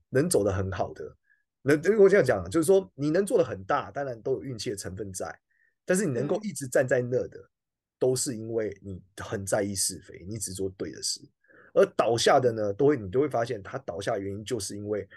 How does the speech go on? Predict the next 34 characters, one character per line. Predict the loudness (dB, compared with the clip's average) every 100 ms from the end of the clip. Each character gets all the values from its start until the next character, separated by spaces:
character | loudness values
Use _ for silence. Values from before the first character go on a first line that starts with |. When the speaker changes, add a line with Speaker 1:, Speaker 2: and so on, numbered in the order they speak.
| -20 _
Speaker 1:
他 | -6
真 | 2 2 4
的 | 2
没 | 2 -2
有 | -4
那 | -4 -6
么 | -8
care， | -10 -6 -6 -8 -16 _ _ _ _ _
就 | -6
是 | -4 -6 -8 -12
是 | -6 -4 -2
非 | -4 -4
是 | -8
什 | -14
么， | -18 _ _ _ _ _
他 | 2
更 | 2 4
在 | 4
意 | 4
一 | 0
时 | -6 -4
的 | -4
得 | -2 -2
失， | -2 -6 -8
所 | -10
以 | -6
最 | -2
后 | 0
他 | -2
躺 | -4 -10
下 | -10 -10
了。 | -10 -18 _ _ _ _ _ -14
对。 | -12 -12
Speaker 2:
这， | -18